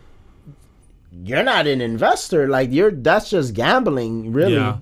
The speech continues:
Speaker 1: you know?
Speaker 2: Not only that, but that's where you develop that doom and gloom because, uh, you're, you're really, like, you're not really,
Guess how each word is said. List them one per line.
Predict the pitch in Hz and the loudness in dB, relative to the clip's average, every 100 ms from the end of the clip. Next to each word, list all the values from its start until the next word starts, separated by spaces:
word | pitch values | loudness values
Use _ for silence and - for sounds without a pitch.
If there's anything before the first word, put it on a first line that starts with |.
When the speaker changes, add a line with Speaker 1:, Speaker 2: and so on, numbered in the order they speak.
| - | -8
Speaker 1:
you | 120 123 | -4 0
know? | 135 127 - - | 0 -2 -10 0
Speaker 2:
Not | 214 | 2
only | 240 165 | 4 4
that, | 196 196 | 4 4
but | 151 | 2
that's | 156 160 - | 4 2 0
where | 160 151 | 0 2
you | 135 139 | 2 2
develop | 131 117 143 139 107 | 2 2 2 2 0
that | 117 107 | -4 -2
doom | 131 131 | 0 0
and | 110 | -2
gloom | 107 120 143 104 101 - - | 0 2 2 0 -4 -10 -6
because, | 143 - 139 117 | -4 0 0 0
uh, | |
you're, | 123 120 143 139 | 0 2 2 0
you're | 131 143 139 | 2 2 2
really, | 127 143 139 | 2 2 2
like, | 123 110 113 - - - - - - - - - | 0 -2 -6 -14 -20 -20 -20 -20 -20 -14 -14 0
you're | 160 | 4
not | 196 165 | 6 6
really, | 175 165 156 | 4 2 -2